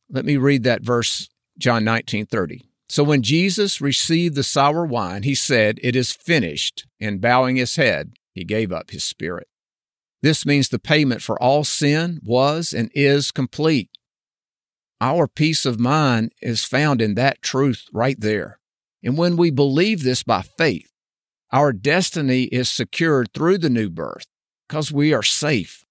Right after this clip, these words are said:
This truth alone has the power to give peace when meditated upon. In summary, it is possible to have God's peace when our circumstances are causing distress and fear.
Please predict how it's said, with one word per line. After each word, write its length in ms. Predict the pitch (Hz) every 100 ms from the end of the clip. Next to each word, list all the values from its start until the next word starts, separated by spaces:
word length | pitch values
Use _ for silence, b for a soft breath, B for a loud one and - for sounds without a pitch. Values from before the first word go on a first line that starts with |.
| _ _ _ _ _ -
This 220 | 139 151
truth 340 | - 160 165 147
alone 440 | 131 139 165 185
has 260 | 135 120 -
the 100 | 104
power 400 | - 147 170 160
to 80 |
give 320 | 117 127 113 -
peace 340 | 156 175 -
when 180 | 120 117
meditated 600 | 151 175 156 120 104 90
upon. 520 | 90 95 85 - - _ _ _ _ _ _ _ _ _ _ _ _ _ _ -
In 120 | 117
summary, 540 | - 123 135 156 202 _ _ _ _
it 160 | - 185
is 140 | 147
possible 680 | - - 143 135 - - - -
to 120 | 104
have 280 | 113 135 131
God's 320 | 131 120 -
peace 420 | - 139 101 -
when 120 | - 117
our 120 | 110
circumstances 1000 | - 156 160 120 - 107 95 - 110 -
are 100 | 107
causing 600 | - 139 139 120 95 92 -
distress 460 | 101 - 107 -
and 120 | 113
fear. 360 | - 143 131 -